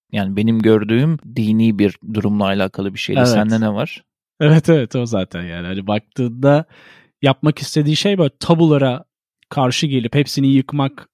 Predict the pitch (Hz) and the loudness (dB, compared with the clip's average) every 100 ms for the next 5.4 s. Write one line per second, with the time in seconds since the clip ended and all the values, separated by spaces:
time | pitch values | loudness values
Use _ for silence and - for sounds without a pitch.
0 | - 117 107 107 - 202 269 - _ 170 | -4 -2 -2 -4 0 0 0 -8 _ 0
1 | 175 175 175 175 185 247 - 170 - 180 | 2 2 0 0 0 -2 -2 -4 0 0
2 | 160 151 131 117 107 104 92 90 87 90 | 2 2 0 -2 -4 -6 -6 -8 -10 -12
3 | 85 80 - - - _ 127 120 101 123 | -12 -12 -14 -16 -20 _ -4 -4 -2 0
4 | 147 175 190 - 190 196 - 226 226 208 | 2 2 0 -2 -8 -6 0 0 2 2
5 | 160 180 254 | 2 2 0